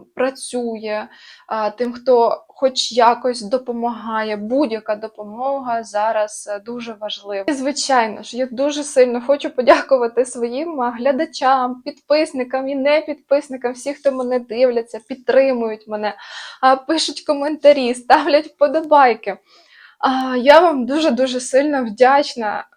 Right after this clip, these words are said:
за те, що ви мене так тепло прийняли. А, я, чесно, <laughs> навіть не очікувала, а, що вийде із цієї ідеї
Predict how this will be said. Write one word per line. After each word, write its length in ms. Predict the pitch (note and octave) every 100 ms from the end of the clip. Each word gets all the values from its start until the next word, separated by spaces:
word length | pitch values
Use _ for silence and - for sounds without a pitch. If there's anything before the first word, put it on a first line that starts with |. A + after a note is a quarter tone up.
| -
за 200 | A3+ A#3+
те, 220 | B3 C#4+
що 200 | D4 C4+
ви 100 | C4
мене 260 | D4 C4 B3
так 200 | B3 B3
тепло 480 | - C4+ C4+ A#3 A#3
прийняли. 760 | - B3+ C#4 E4 B3+ A3 G#3 _ _ _ -
А, 220 | A3 A3
я, 200 | A#3 D#4+
чесно, 320 | G#4 F#4 D#4
<laughs> 0 |
навіть 500 | C#4+ D4+ B3+ C4 A4+
не 200 | E4+ D#4
очікувала, 920 | D4 - C#4 - A3 A3 A3 G#3+ A#3 _ _ - - - _ _ -
а, 420 | B3+ B3 A#3 A#3+ A3+ _ _ _ _ _ _ _ -
що 340 | - - C4
вийде 520 | B3 D4 A#3+ A3 G#3+ A3 _ -
із 220 | B3+ B3
цієї 680 | - A#3+ B3 B3 A3+ A3 A3
ідеї 640 | G#3+ A#3 A3+ G#3 G3 A3+